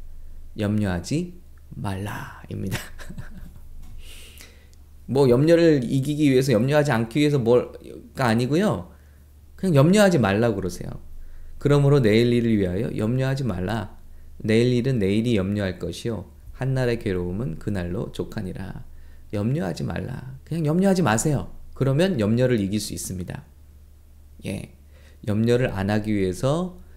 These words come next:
고민을 안 하기 위해서 무엇을 하는 것이 아니라 그냥 염려를 하지 마십시오. <laughs> 예수님의,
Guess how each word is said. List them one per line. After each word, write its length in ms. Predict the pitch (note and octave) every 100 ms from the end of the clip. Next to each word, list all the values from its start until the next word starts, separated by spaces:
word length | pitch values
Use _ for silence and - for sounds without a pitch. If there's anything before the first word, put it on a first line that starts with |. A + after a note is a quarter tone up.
| - - - - -
고민을 360 | - B2 B2+ B2+
안 160 | F#2+
하기 180 | G#2 A2+
위해서 200 | A#2+ B2
무엇을 360 | G#2 A2 A#2 C#3
하는 180 | C#3 C#3
것이 200 | C3+ C3+
아니라 260 | B2+ C#3+
그냥 320 | C#3+ D#3 D3+
염려를 400 | A2+ A#2+ C#3+ D3
하지 260 | D3 F3+ F3
마십시오. 580 | B2+ G2 - - - - - - - -
<laughs> 360 | - - -
예수님의, 580 | A2+ A#2 A#2+ A2+ F#2+ F#2